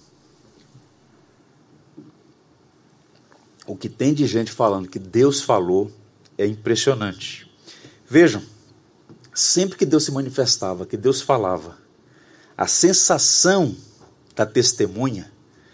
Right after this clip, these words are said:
era de temor, de prostração,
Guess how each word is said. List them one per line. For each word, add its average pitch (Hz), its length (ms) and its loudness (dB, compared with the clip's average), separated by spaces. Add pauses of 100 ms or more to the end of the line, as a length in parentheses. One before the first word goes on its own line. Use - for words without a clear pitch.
(220)
era 131 280 4
de 123 400 -2 (720)
temor, 143 680 4 (680)
de 117 80 -10
prostração, 139 960 0